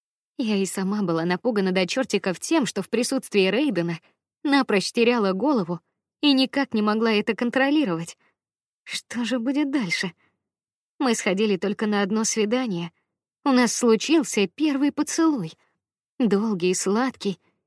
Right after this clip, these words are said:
и такой умопомрачительный, что даже трезвонящий телефон не смог испортить этот восхитительный момент. Стоп. Звонок. Я подскочила с кровати и бросилась к сумке,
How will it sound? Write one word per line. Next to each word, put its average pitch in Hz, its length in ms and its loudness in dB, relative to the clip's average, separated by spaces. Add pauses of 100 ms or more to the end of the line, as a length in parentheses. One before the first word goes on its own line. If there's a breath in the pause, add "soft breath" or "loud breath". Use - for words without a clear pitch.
(180)
и 277 60 -2
такой 294 400 4
умопомрачительный, 233 1000 2
что 254 180 -2
даже 240 240 2
трезвонящий 247 640 0
телефон 214 560 0 (640 soft breath)
не 311 140 6
смог 302 280 2
испортить 233 580 0
этот 226 220 0
восхитительный 254 800 -2
момент. 220 540 -4 (600)
Стоп. - 360 -10 (600)
Звонок. 196 580 0 (580)
Я 233 140 4
подскочила 220 460 2
с - 80 -2
кровати 214 440 0
и 190 80 2
бросилась 208 440 0
к - 60 -12
сумке, 254 440 -2